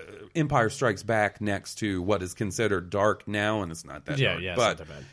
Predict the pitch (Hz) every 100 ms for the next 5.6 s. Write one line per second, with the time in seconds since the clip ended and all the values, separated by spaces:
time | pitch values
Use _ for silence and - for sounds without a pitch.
0 | _ 170 156 151 139 120 107 113 113 101
1 | 85 - 110 92 76 71 73 - - 92
2 | - 82 80 69 69 - 98 113 98 76
3 | 107 107 - 85 85 85 87 80 76 -
4 | 80 151 135 170 165 - 269 233 - 170
5 | 104 73 - 80 -